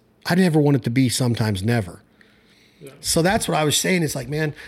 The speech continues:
Speaker 1: this, this boat ride and whatever one you choose, and this boat motor and whatever one you choose. And I mean, we, we, we're gonna, we're gonna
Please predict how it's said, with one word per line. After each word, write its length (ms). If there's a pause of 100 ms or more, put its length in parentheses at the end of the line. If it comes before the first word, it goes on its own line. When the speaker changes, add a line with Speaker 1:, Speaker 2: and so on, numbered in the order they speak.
(160)
Speaker 1:
this, 280
this 300
boat 340
ride 380
and 120
whatever 300
one 180
you 100
choose, 440
and 100
this 100
boat 300
motor 340
and 100
whatever 320
one 200
you 100
choose. 480
And 160 (340)
I 100
mean, 280
we, 360
we, 220
we're 280
gonna, 240 (260)
we're 240
gonna 400